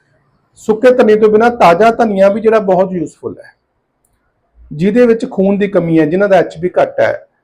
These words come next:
ਤਾਜ਼ੇ ਧਨੀਏ ਦੀ ਚਟਨੀ ਤੁਸੀਂ ਰੋਜ਼ ਬਣਾ ਕੇ ਤੁਸੀਂ ਉਹਨੂੰ ਸੇਵਨ ਕਰਾਓ,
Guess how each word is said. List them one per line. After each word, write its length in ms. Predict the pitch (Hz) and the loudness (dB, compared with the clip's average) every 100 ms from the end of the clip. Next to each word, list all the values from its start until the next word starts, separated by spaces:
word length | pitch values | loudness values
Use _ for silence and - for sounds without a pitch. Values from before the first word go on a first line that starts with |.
| _ | _
ਤਾਜ਼ੇ 380 | 170 170 175 202 | 2 2 4 2
ਧਨੀਏ 380 | 202 185 160 165 | 2 0 0 -2
ਦੀ 180 | 165 185 | -2 -6
ਚਟਨੀ 400 | - 170 180 180 | -2 -2 -2 -6
ਤੁਸੀਂ 320 | 180 175 180 | -6 -6 -2
ਰੋਜ਼ 300 | 156 220 247 | 2 2 2
ਬਣਾ 220 | 233 202 | 2 2
ਕੇ 180 | 170 185 | 2 0
ਤੁਸੀਂ 460 | 170 165 180 180 - _ _ - | -2 -6 -6 -6 -10 _ _ -6
ਉਹਨੂੰ 200 | 190 190 | -4 -4
ਸੇਵਨ 380 | - 160 147 147 | -4 -2 -2 -2
ਕਰਾਓ, 300 | 143 95 | -4 -4